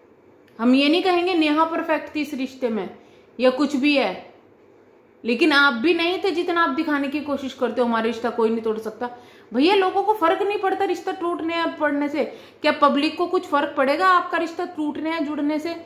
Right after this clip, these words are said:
पब्लिक आपको क्यों बोल रही है इस रिश्ते को खत्म करने के? क्योंकि आपने खुद ये चीजें दिखाई है पब्लिक को कि भाई इनकी वजह से ये चीजें को प्रॉब्लम हो रही है।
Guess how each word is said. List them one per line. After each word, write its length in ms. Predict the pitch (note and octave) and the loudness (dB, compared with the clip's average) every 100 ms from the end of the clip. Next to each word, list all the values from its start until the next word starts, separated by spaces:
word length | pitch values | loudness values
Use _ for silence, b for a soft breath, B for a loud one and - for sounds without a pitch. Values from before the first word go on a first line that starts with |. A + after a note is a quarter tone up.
| B B B - | B B B 0
पब्लिक 500 | C4 D4 E4+ E4+ C#4 | 2 4 2 2 2
आपको 300 | C#4+ C#4+ E4+ | 2 2 -4
क्यों 260 | E4+ F#4+ | 0 0
बोल 200 | E4+ D4 | 2 0
रही 180 | C4 C4 | 0 0
है 80 | B3 | 0
इस 180 | B3 A#3+ | 0 -6
रिश्ते 260 | A#3+ B3+ | -6 -6
को 120 | A#3+ | -6
खत्म 320 | B3 A#3+ B3 A#3 | -6 -6 -6 -4
करने 260 | A#3 A#3+ | -4 -4
के? 160 | A#3+ F4 | -4 -4
क्योंकि 300 | F4 C4+ E4 | -2 -2 2
आपने 320 | B3+ B3 D4+ | 4 2 -4
खुद 220 | E4 D4 | -6 -4
ये 80 | E4 | -4
चीजें 320 | D#4+ C#4+ E4 | -2 -4 -2
दिखाई 300 | D#4+ D4 C#4 | -2 -2 0
है 180 | F4 F4+ | 0 -2
पब्लिक 360 | D4+ A#3+ A#3 - | -4 -4 -6 -2
को 120 | G#3 B B B - | -2 B B B -8
कि 60 | C4+ | -2
भाई 220 | C4+ E4 | 2 2
इनकी 260 | E4+ D#4 | 2 0
वजह 260 | D#4+ D4+ C#4 | 0 -2 -2
से 120 | D4+ | -2
ये 60 | E4+ | -2
चीजें 300 | D#4+ C#4 D#4 | 0 0 -2
को 80 | C4+ | -2
प्रॉब्लम 420 | D4 C#4 D4+ D#4 | 2 2 2 0
हो 120 | D#4+ | 0
रही 140 | F4 | 0
है। 320 | E4+ G#3+ F3 | -2 -2 -4